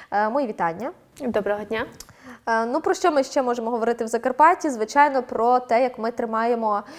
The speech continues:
Speaker 1: е, фронт співпраці з партнерами, як ми допомагаємо знаходити все необхідне для України і, м, робити це так, щоб було вигідно всім сторонам.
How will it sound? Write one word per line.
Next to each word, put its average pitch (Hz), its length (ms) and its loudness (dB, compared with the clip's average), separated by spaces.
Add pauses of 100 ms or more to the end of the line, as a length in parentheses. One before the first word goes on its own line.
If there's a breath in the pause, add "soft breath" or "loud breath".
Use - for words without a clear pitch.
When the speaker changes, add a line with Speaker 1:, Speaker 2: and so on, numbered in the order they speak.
(220 loud breath)
Speaker 1:
е, 196 440 2
фронт 311 580 0
співпраці 247 760 0
з 233 80 -10
партнерами, 214 760 -4 (420 loud breath)
як 220 220 -2
ми 254 140 2
допомагаємо 226 520 -2
знаходити 220 400 -2
все 220 200 -2
необхідне 208 420 -8
для 202 140 -4
України 262 720 -6
і, 294 160 -4
м, 240 480 -6
робити 247 380 0
це 247 140 -2
так, 285 240 6
щоб 262 180 -4
було 262 200 2
вигідно 262 280 0
всім 349 280 -4
сторонам. - 460 -6